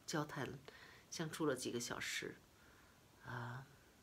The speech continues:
他们都带着非常多的好吃的，而且我说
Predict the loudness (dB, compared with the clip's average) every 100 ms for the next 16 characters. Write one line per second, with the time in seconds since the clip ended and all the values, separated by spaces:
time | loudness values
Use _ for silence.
0 | -20 -6 0 2 2 2 0 0 2 2
1 | 2 2 2 2 0 0 2 4 4 0
2 | -4 -14 -18 -18 -16 -16 -16 -18 -14 -4
3 | 0 2 2 0 -4